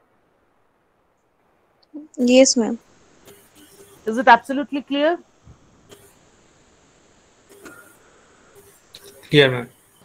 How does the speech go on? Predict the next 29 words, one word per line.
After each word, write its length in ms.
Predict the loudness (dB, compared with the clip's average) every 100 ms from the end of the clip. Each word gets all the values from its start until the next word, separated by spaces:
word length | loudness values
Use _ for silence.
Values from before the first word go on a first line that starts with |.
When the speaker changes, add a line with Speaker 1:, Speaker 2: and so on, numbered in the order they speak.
| _ -20 _ -4
Speaker 2:
And 200 | 0 0
we 80 | -2
can 140 | -6 -6
apply 380 | -6 -4 -4 -4
simple 680 | -8 -12 -10 -10 -10 -8 -4
vector 420 | -6 -6 -8 -4
algebra 800 | -4 -4 -6 -10 -8 -6 -6 -8 -16 _ _ _ -6
and 460 | -2 0 -2 -8 -14 _ -8
<clears throat> 0 |
with 480 | -2 -2 -2 -6 -6
the 100 | -2
help 220 | -2 -2
of 160 | -4 -6
which 280 | -10 -10 -14
we 100 | -14
can 220 | -14 -16
show 200 | -10 -8
that 260 | -6 -6 -8 _ _ _ -4
the 120 | -4
shape 500 | -4 -14 -12 -10 -6
of 320 | -4 -4 -8
the 160 | -14 -14 _ -18
Q 240 | -14 -12
S 220 | -12 -14 -18
plane 300 | -14 -12 -12 -14
contour 600 | -14 -14 -14 -14 -16 -18 _ _ _ -2
will 180 | -2
remain 800 | -2 -8 -10 -8 -8 -6 -6 -8 -6
unchanged 1000 | -6 -6 -10 -12 -14 -10 -10 -12 -16 -20